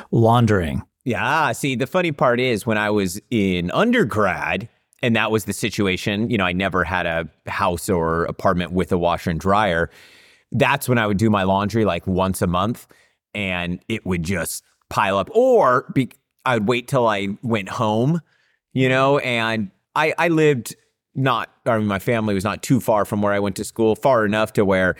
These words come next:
Speaker 2: you know, nobody was coming to surprise visit me. But I, I would sometimes plan and just wait till I'd go home and, you know, have that giant bag of
Speaker 1: Mm-hmm.
Speaker 2: dirty laundry as a good college student should.
Speaker 1: <laughs>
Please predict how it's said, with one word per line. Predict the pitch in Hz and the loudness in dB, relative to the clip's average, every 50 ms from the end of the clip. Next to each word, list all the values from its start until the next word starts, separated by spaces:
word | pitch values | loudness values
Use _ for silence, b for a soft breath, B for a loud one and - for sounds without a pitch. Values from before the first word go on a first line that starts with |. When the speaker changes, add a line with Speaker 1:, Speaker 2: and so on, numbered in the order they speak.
| B B B B | B B B B
Speaker 2:
you | 110 110 | 0 0
know, | 98 87 78 80 78 - - | 0 0 0 -2 -4 -2 0
nobody | 101 107 101 90 95 92 92 | 0 2 2 2 2 0 0
was | 87 87 - | -2 -2 -2
coming | - 101 90 85 | -2 -2 -2 -2
to | 82 78 | -4 -6
surprise | - - - 98 92 85 80 | -8 -4 0 0 0 0 0
visit | - 113 101 92 87 | 0 0 0 0 -2
me. | 87 82 80 | -2 -2 -4
But | 80 80 92 87 85 B B B B B B B B | -2 0 0 -2 -2 B B B B B B B B
I, | 117 120 113 | 0 0 2
I | 117 | 2
would | 117 113 - | 2 2 2
sometimes | - 123 107 98 98 - | 2 0 0 0 -2 -4
plan | - - 123 110 104 | -2 0 0 0 0
and | 101 98 | 0 -2
just | 90 87 90 | -2 -2 0
wait | 95 101 98 92 | 0 0 0 2
till | - 98 | 0 0
I'd | 92 82 | 0 0
go | 87 87 | 0 0
home | 82 98 101 104 104 98 | 0 2 2 2 2 2
and, | 87 82 85 85 | 0 -2 -2 -2
you | 98 95 | 0 0
know, | 87 | 0
have | 87 95 90 - | 0 -2 -2 0
that | - 95 85 - - _ _ _ _ _ _ _ _ _ _ - | 0 0 0 -2 -8 _ _ _ _ _ _ _ _ _ _ -2
giant | 143 135 117 113 131 113 117 110 107 110 107 110 110 104 | 0 0 2 2 2 2 2 2 2 0 -2 -4 -4 -4
bag | - 101 101 101 101 104 101 98 95 87 82 - b b b b b b b b - | -4 -2 0 0 2 2 2 0 0 -2 -4 -10 b b b b b b b b -2
of | 104 98 92 87 87 85 139 | 0 2 2 2 4 4 4
Speaker 1:
Mm-hmm. | - 113 113 110 110 98 | 4 6 6 6 6 4
Speaker 2:
dirty | 85 - 110 98 92 | 4 2 0 0 0
laundry | 90 92 92 92 82 - 95 90 85 | 0 0 0 -2 -2 -2 -4 -4 -2
as | 90 90 87 82 92 | -4 -4 -4 -4 -4
a | 90 | -6
good | 80 - 92 85 80 - | -4 -4 -4 -4 -4 -6
college | - - 92 85 80 80 - | -4 -2 -2 -2 -2 -4 -8
student | - - 104 85 76 76 78 | -8 -6 -6 -4 -4 -6 -8
should. | - - 85 73 71 - - - _ _ _ _ _ _ _ _ _ _ _ _ _ _ _ _ | -8 -8 -8 -8 -8 -10 -16 -20 _ _ _ _ _ _ _ _ _ _ _ _ _ _ _ _
Speaker 1:
<laughs> | - | -10